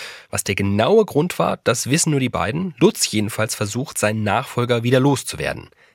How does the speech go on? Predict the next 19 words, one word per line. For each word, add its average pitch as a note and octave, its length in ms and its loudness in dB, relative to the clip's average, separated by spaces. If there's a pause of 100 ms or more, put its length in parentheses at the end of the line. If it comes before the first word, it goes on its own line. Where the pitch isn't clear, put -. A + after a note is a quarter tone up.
(120)
Das - 240 -2
klappt - 400 -4
nicht. - 260 -6
Der - 160 0
Aufsichtsrat F#2 580 -4
macht - 280 -2
nicht E2+ 160 -8
mit. A2 160 -2 (180)
Und C3+ 140 2
am - 120 0
Ende D3+ 360 2 (260)
tritt - 240 0
Lutz G3 320 4
zurück, - 340 -4 (200)
nach A2+ 160 0
nur A#2 100 0
ein A2+ 40 -4
paar B2+ 120 0
Monaten. A2+ 500 -4